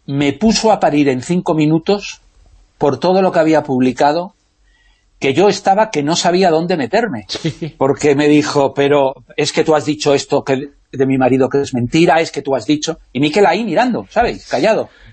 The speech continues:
Speaker 1: Y, y, y yo decía
Speaker 2: Como buen espía, ¿no? Eh, se calla, pero recibe todo, ¿no?
Speaker 1: Pero claro, claro, tal, ¿no?
Speaker 2: Claro.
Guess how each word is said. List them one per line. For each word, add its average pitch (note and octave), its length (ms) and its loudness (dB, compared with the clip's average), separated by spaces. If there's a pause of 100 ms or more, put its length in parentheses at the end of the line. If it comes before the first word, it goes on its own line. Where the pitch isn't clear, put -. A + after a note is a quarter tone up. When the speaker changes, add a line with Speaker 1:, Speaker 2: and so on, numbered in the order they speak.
(160)
Speaker 1:
Y, F3+ 320 2
y, F3 420 -2
y D#3+ 140 -4
yo A3 220 2 (100)
decía C#3+ 440 -2 (220)
Speaker 2:
Como G3+ 300 4
buen A3 180 2
espía, G#3+ 420 0
¿no? G#3 280 0 (180)
Eh, G3 160 -2
se G#3 180 -4
calla, A#3+ 300 0
pero A3 320 0
recibe G#3 380 -2
todo, C3 280 -2
¿no? F3+ 260 -6 (380)
Speaker 1:
Pero E3 260 2
claro, E3+ 420 4
claro, F#3 420 2
tal, C#3+ 220 -6
¿no? F3 80 -12
Speaker 2:
Claro. B2+ 260 -8